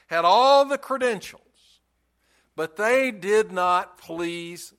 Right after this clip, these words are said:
God. I, I know a, uh, family in Chattanooga. I knew them well when I was growing up there.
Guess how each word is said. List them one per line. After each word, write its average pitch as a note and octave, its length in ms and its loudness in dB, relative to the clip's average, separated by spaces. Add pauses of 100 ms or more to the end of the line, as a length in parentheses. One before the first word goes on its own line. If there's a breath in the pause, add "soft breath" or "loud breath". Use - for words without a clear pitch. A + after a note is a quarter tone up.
(100)
God. B2 480 0 (2000)
I, F3+ 260 -2 (140)
I G3 120 -2
know F#3 440 2
a, C3+ 380 -6
uh, B2 260 -6
family G3 460 -6 (460)
in A#2+ 80 -20
Chattanooga. C3 680 -10 (1160)
I C3+ 80 -14
knew F3 180 -6
them D#3+ 240 -6
well E3+ 480 2
when D#3 180 -8
I D3 160 -4
was C3+ 200 -10
growing D3+ 320 -2
up D#3+ 220 -2
there. D3 380 -4